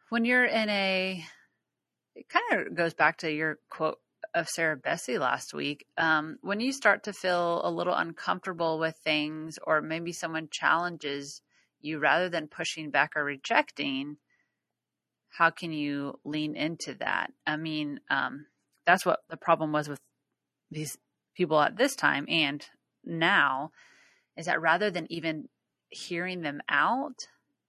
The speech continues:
they just closed the door and rejected. And, um, for us, we don't like to be made uncomfortable. We don't want to remotely be told that we could be wrong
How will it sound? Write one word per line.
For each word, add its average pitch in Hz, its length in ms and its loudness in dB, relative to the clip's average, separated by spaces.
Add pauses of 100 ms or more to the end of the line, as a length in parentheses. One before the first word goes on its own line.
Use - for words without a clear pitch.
(360)
they 151 120 -2
just - 400 -8 (1080)
closed 170 260 -2
the 147 120 -6
door 147 400 -2 (260)
and 165 120 -4
rejected. 147 720 -8 (240)
And, 143 460 -4 (760)
um, 160 380 -4
for 175 260 0
us, 165 420 2 (360)
we 180 160 0
don't 170 200 0
like 160 260 2
to 190 100 -8
be 180 300 -6 (180)
made 175 420 -2 (160)
uncomfortable. 185 720 -2
We 175 120 -2
don't 165 280 -2
want 165 240 -2
to 170 160 -4
remotely 160 580 -2
be 160 220 -6
told 160 380 -4
that - 120 -2
we 151 100 -6
could 156 300 -10
be 156 180 -8
wrong 160 640 -2